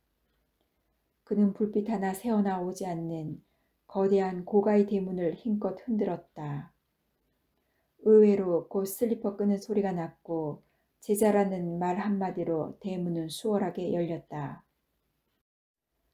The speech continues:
중년의 수수한 여인은 그를 사랑채로 안내하면서 따라 들어와 자리에 누운 노인을 일으켜 앉히고 양쪽에서 안석으로 받쳐주더니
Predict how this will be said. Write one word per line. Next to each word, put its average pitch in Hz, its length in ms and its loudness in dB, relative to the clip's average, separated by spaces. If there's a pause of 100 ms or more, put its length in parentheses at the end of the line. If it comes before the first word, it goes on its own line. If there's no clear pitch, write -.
(420)
중년의 202 640 4
수수한 196 540 -4
여인은 170 580 -6 (320)
그를 185 260 -4
사랑채로 214 600 -2
안내하면서 185 880 -4
따라 196 300 -4
들어와 156 560 -4 (520)
자리에 208 420 4
누운 202 280 4
노인을 190 480 2
일으켜 208 340 4
앉히고 165 760 -4 (360)
양쪽에서 185 720 -2
안석으로 202 640 0
받쳐주더니 180 1000 -6